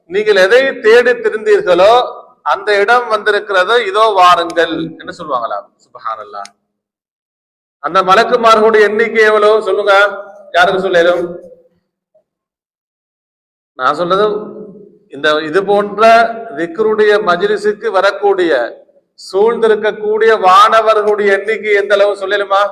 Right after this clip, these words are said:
யாரும் சொல்லலும். இப்ப நம்ம இந்த ஹால்ல எத்தனை பேர் இருக்கிறோம்? பயான் முடிவு வரைக்கும் ஒரு நூ-, நூத்தி ஐம்பது, நூத்தி அறுபத்தஞ்சு பேர் தான் இருப்போம். அப்ப அந்த வானவர்களுடைய எண்ணிக்கை நமக்கு சொல்ல இயலாது.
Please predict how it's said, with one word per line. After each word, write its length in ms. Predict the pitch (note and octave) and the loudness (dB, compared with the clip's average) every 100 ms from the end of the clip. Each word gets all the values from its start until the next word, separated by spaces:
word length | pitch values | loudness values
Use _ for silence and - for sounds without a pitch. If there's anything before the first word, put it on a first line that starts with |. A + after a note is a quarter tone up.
| - - _ _ _ _ _ _ - | -8 -20 _ _ _ _ _ _ -2
யாரும் 220 | F3 G3 | 0 0
சொல்லலும். 520 | F#3 E3 C#3 A#2 - - - _ _ _ _ _ _ | 0 0 -2 -6 -12 -20 -20 _ _ _ _ _ _
இப்ப 140 | - D#3 | -8 -2
நம்ம 200 | F3+ A3 | 0 0
இந்த 340 | A3 A#3 A3+ G#3 G#3 | 2 4 4 2 -2
ஹால்ல 300 | F3+ F#3+ A3+ | 0 2 2
எத்தனை 260 | A3+ A3 A#3 | 0 -2 -2
பேர் 120 | A3 | 0
இருக்கிறோம்? 500 | G3 F3 D#3 B2+ - - _ _ _ _ _ _ _ _ _ _ _ - D3+ | 0 0 -2 -4 -12 -20 _ _ _ _ _ _ _ _ _ _ _ -6 0
பயான் 240 | F#3 F#3+ | 2 2
முடிவு 240 | F#3 F#3+ | 0 0
வரைக்கும் 300 | F#3 F3+ G3+ | 2 0 0
ஒரு 200 | A3 G#3 | -2 0
நூ-, 240 | G#3+ A3+ F#3+ | 0 0 -2
நூத்தி 180 | G3+ G3+ | -2 -2
ஐம்பது, 300 | F3+ F#3+ F#3+ | -2 -2 -4
நூத்தி 160 | F#3+ | -6
அறுபத்தஞ்சு 360 | F#3+ F3+ F3 E3+ | -4 -6 -6 -8
பேர் 120 | F#3 | -2
தான் 160 | A3+ A3+ | 0 0
இருப்போம். 460 | - D#3+ A#2 - _ _ _ _ _ _ _ | -4 -8 -8 -10 _ _ _ _ _ _ _
அப்ப 160 | - | -4
அந்த 140 | F3 F#3 | 0 2
வானவர்களுடைய 800 | F#3 A3 B3+ C4 B3+ A#3 A#3+ A3+ | 4 6 4 4 2 4 4 2
எண்ணிக்கை 440 | A3 A#3 B3 C4 | 0 -2 -2 -2
நமக்கு 280 | C4 B3+ - | -2 -2 -4
சொல்ல 260 | A3+ A#3 | -6 0
இயலாது. 500 | A#3+ G3 D#3 A#2+ A2+ | 2 4 2 0 -6